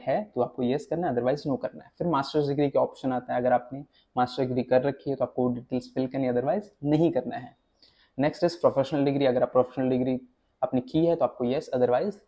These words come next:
नो करना है इसके लिए। Next we have to go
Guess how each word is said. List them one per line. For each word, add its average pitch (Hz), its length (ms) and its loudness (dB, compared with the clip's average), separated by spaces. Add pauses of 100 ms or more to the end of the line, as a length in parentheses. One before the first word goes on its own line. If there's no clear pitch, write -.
(140)
नो 143 220 4
करना 117 300 0
है 120 80 -2
इसके 117 240 -12
लिए। - 220 -16 (2500)
Next 143 420 -6
we 127 140 2
have 123 140 -2
to 123 80 2
go 123 100 4